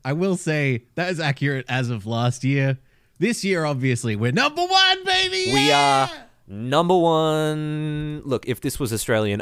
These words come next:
Speaker 2: Idol, we would, uh, legit be on the compilation C D. We'd be rising up. It's very
Speaker 1: <laughs>
Speaker 2: good. Uh, here we go. Uh, number two, we are two very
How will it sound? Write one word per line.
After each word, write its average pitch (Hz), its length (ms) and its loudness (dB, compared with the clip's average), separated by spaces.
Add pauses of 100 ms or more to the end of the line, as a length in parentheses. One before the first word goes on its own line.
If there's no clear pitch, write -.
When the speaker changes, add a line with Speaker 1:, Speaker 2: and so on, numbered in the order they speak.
Speaker 2:
Idol, 113 420 2
we 104 140 -4
would, 98 360 -4
uh, 101 200 -4
legit 104 420 -4
be 117 80 -2
on 107 140 -4
the 104 80 -6
compilation 104 560 -6
C 113 180 -8
D. 117 160 -2
We'd 104 140 -4
be 95 80 -6
rising 98 420 -2
up. 104 220 -2
It's - 100 -16
very 113 280 -2
Speaker 1:
<laughs> - 20 -10
Speaker 2:
good. 110 320 -2 (260)
Uh, 123 300 0
here 127 200 -4
we 202 120 -2
go. 190 240 4
Uh, 160 160 4
number 175 260 -4
two, 202 260 -4
we 190 140 -2
are 139 60 0
two 170 200 -4
very 156 540 0